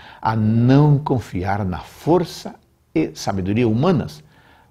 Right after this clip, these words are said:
mas no poder de Deus para o cumprimento de suas promessas. E havia outras lições que, em meio à solidão das montanhas, Moisés deveria aprender, deveria receber de Deus.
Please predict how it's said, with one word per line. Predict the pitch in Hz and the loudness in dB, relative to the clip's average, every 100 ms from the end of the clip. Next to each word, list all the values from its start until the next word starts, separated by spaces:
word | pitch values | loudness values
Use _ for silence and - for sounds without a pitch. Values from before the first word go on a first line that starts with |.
| - | -6
mas | 110 98 | -2 0
no | 110 107 | 0 -2
poder | - 90 113 131 | -4 -2 0 0
de | 107 | 0
Deus | 92 95 147 123 101 - - - _ _ _ _ - | -2 4 4 4 0 -6 -18 -20 _ _ _ _ -4
para | 110 107 | -2 -2
o | |
cumprimento | - 104 92 101 87 123 120 95 | -2 -4 -2 -4 0 2 2 -2
de | 85 | -6
suas | - - | -10 -12
promessas. | - - - - 139 | -16 -16 -16 -14 -12
E | - - | -10 -8
havia | - 262 269 | -4 0 2
outras | 107 151 147 87 | 4 4 2 -4
lições | 80 - 165 156 - - - - - - - _ _ - | -6 -8 -6 -6 -8 -12 -20 -20 -20 -20 -20 _ _ -6
que, | 110 101 | 0 0
em | 92 | 2
meio | 101 127 120 101 | 2 2 2 0
à | 82 | -2
solidão | - 95 87 113 113 | -4 -4 -2 -2 -2
das | 95 95 | -2 -4
montanhas, | 87 82 - 113 127 95 76 - - - - _ _ _ _ _ _ _ _ _ - - _ | -6 -8 -4 0 2 0 -6 -14 -20 -20 -20 _ _ _ _ _ _ _ _ _ -18 -18 _
Moisés | 101 98 80 113 98 | -8 -6 -2 -2 -2
deveria | 95 95 104 101 | -4 -2 0 0
aprender, | 92 90 78 - 113 110 - _ _ _ _ _ _ _ | -4 -10 -12 -6 -2 -2 -4 _ _ _ _ _ _ _
deveria | 107 82 107 101 | -10 -4 -2 -2
receber | 101 - 87 107 104 - _ _ _ | -4 -8 -4 -4 -4 -8 _ _ _
de | 85 87 | -12 -10
Deus. | 76 - 78 - - - | -8 -8 -8 -8 -16 -18